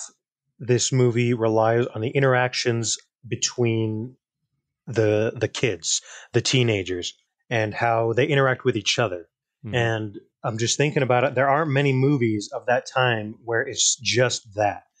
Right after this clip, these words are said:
Speaker 1: where it's not supposed to be, you know, like,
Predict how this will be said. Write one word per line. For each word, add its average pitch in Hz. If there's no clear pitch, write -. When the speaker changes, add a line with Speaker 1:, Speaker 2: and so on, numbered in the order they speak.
Speaker 1:
where 113
it's 127
not 139
supposed -
to -
be, 110
you 113
know, 107
like, 101